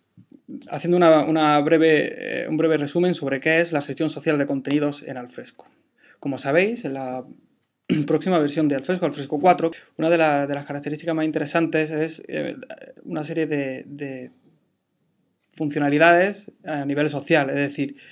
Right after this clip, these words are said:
hemos puesto en Alfresco algunas funcionalidades de las que los usuarios finales están acostumbrados a utilizar, bien sea mediante ot-, redes sociales o, u otros tipos de páginas web o servicios que hay en Internet. Eh,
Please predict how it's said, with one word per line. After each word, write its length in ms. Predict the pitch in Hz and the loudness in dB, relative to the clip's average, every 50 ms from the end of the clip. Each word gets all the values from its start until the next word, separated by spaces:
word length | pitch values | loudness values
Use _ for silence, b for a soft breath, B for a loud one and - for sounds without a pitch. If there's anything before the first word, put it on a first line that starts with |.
| B B B | B B B
hemos 500 | - 143 156 160 160 160 - - - _ _ _ - - - - | -4 -4 -2 -2 -4 -6 -12 -16 -20 _ _ _ -20 -20 -12 -4
puesto 300 | - 175 165 170 175 170 | -2 -2 -2 0 0 2
en 60 | 160 | 2
Alfresco 360 | 160 156 160 175 170 160 180 | 2 2 0 0 0 2 2
algunas 300 | 151 147 151 156 156 156 | 2 2 2 0 0 0
funcionalidades 560 | 160 156 147 151 151 151 151 156 160 170 170 | -2 -2 -2 0 2 2 4 4 4 4 2
de 60 | 160 | 0
las 160 | 143 143 143 - | -2 -4 -6 -6
que 120 | - 151 | -8 -8
los 160 | 135 135 131 - - - | -6 -8 -12 -14 -18 -14
usuarios 460 | - 147 - - 147 151 160 156 151 - | -14 -12 -6 -2 -2 -2 -2 -2 -4 -2
finales 300 | 165 156 156 165 160 151 | 0 0 2 2 0 -2
están 340 | 156 - 147 147 143 143 - | -2 -2 -2 -2 -2 -4 -6
acostumbrados 640 | 156 147 - 143 - - 147 143 151 151 151 147 | -12 -12 -12 -12 -10 -6 -4 -2 -2 0 0 -2
a 20 | 147 | -2
utilizar, 560 | 143 143 143 147 143 - 175 175 170 175 175 B B B B B B B B B B - | -2 -4 -4 -4 0 4 4 4 4 2 -2 B B B B B B B B B B -4
bien 200 | 143 143 143 143 | -2 -2 0 0
sea 300 | - 156 143 139 143 147 | 0 2 2 2 2 0
mediante 560 | 147 147 147 147 139 139 143 143 143 139 139 | -4 -4 -4 -4 -2 -4 -4 -4 -4 -6 -6
ot-, 160 | 139 139 - - | -6 -8 -10 -10
redes 300 | 156 151 151 143 143 143 | -6 -4 -2 -2 -2 -4
sociales 640 | - 151 139 - 185 180 175 175 180 196 185 - - | -6 -10 -6 -2 0 2 2 4 2 0 0 -4 -8
o, 300 | - 147 143 139 131 - - - | -6 -4 -4 -4 -6 -8 -10 -8
u 140 | 147 143 143 | -4 -4 -2
otros 460 | 147 143 147 143 139 139 - - _ _ | -2 -2 -4 -4 -6 -8 -12 -20 _ _
tipos 320 | - 175 165 156 - 156 147 | -10 -10 -8 -4 -4 -4 -4
de 80 | 143 | -4
páginas 360 | 143 151 151 - - 143 131 | -4 -6 -6 -6 -6 -6 -4
web 200 | 135 151 151 147 | -2 -2 -2 -2
o 80 | 139 131 | -4 -6
servicios 400 | - 139 135 151 147 160 143 143 | -8 -6 -6 -4 -4 -4 -4 -2
que 80 | - 151 | -2 0
hay 80 | 156 | 2
en 80 | 156 147 | 2 2
Internet. 500 | 143 143 143 131 139 135 131 120 - _ B B B B B B B B B B B B B B B B - | 2 0 -2 -6 -4 -6 -6 -6 -10 _ B B B B B B B B B B B B B B B B -6
Eh, 500 | - 143 139 139 135 135 131 131 127 - | -4 -2 0 0 0 0 -2 -4 -6 -10